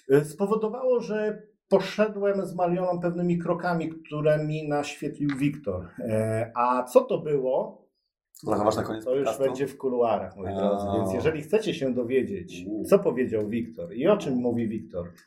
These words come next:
Speaker 1: poszukajcie, gdzie on występuje, gdzie możecie go posłuchać,
Speaker 2: U.
Speaker 1: bo to tylko tam można się dowiedzieć o pewnych wartościach, które on przekazuje.
Speaker 2: Ale czekaj, było nagranie tego, tego wystąpienia?
Speaker 1: Prawdopodobnie tak.
Speaker 2: Czyli trzeba by tam
Speaker 1: Poszukać?
Speaker 2: porozmawiać
Speaker 1: Nie
Speaker 2: ze
Speaker 1: powiem
Speaker 2: wszystkimi?
Speaker 1: ci, o co chodzi. Nie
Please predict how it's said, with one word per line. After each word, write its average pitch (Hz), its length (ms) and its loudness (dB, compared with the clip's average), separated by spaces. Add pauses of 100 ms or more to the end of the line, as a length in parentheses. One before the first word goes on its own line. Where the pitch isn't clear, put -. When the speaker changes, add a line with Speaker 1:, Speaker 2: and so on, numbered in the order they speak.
(180)
Speaker 1:
poszukajcie, 175 600 0
gdzie 127 240 0
on 120 120 2
występuje, 107 640 0
gdzie 90 160 -4
możecie 107 340 -4
go 98 180 -6
posłuchać, 101 600 -6
Speaker 2:
U. - 40 -20 (200)
Speaker 1:
bo 120 460 0 (120)
to 123 380 0
tylko 202 300 2
tam 139 300 0
można 120 260 -2
się 120 140 -2
dowiedzieć 113 500 0
o 110 400 0 (100)
pewnych 113 360 2
wartościach, 113 540 2
które 110 160 0
on 101 80 2
przekazuje. 101 520 -2 (200)
Speaker 2:
Ale 117 140 2
czekaj, 98 220 -2
było 107 180 2
nagranie 98 360 0
tego, 95 360 0
tego 95 320 -2
wystąpienia? 98 600 0
Speaker 1:
Prawdopodobnie 123 580 -2
tak. 87 220 -4 (160)
Speaker 2:
Czyli 107 200 0
trzeba - 280 4
by 98 60 -4
tam 101 360 0 (520)
Speaker 1:
Poszukać? 117 360 4
Speaker 2:
porozmawiać - 380 0
Speaker 1:
Nie - 60 -4
Speaker 2:
ze - 60 -6
Speaker 1:
powiem 220 260 2
Speaker 2:
wszystkimi? 101 200 -4
Speaker 1:
ci, 101 120 -4
o 101 40 0
co 95 60 -2
chodzi. 92 260 -2
Nie 98 140 -10